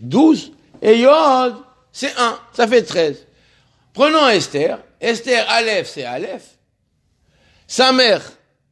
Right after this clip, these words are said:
c'est six. Donc ça fait sept.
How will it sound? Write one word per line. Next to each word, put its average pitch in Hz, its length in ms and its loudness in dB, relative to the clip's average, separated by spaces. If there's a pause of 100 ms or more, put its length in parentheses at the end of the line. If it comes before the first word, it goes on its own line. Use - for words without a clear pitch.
c'est 175 160 -8
six. - 540 -10 (960)
Donc 123 160 -2
ça 127 120 0
fait 139 160 -2
sept. - 460 -4